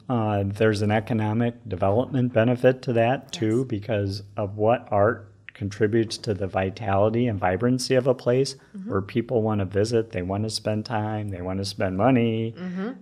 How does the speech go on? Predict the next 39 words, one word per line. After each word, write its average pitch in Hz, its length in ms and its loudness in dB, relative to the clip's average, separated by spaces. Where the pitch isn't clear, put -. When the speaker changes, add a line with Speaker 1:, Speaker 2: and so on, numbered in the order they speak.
Speaker 1:
they 98 120 -2
wanna 104 280 2
be. 120 480 4
Uh, 127 320 8
Speaker 2:
We 254 60 2
want 285 140 10
Speaker 1:
but - 60 8
Speaker 2:
people 311 240 -2
to 294 80 -2
be 302 220 -2
here 190 220 -2
and 185 80 -6
enjoy 202 260 0
Speaker 1:
we, 214 60 2
Speaker 2:
it. 156 200 -4
Speaker 1:
we 117 120 2
want 110 300 2
people 131 280 -2
to 107 60 -2
be 117 240 4
here 135 140 2
and 120 80 4
enjoy 113 320 4
it, 139 140 -2
but 131 160 4
we 147 140 2
want 175 300 -2
our 143 140 2
residents 113 720 4
to 110 220 -2
enjoy 107 460 2
it 101 160 -2
also. 101 420 0
We 95 160 -8
want 131 220 -4
people 123 300 -8
to 101 100 -4
be 98 180 -6
proud, 110 680 0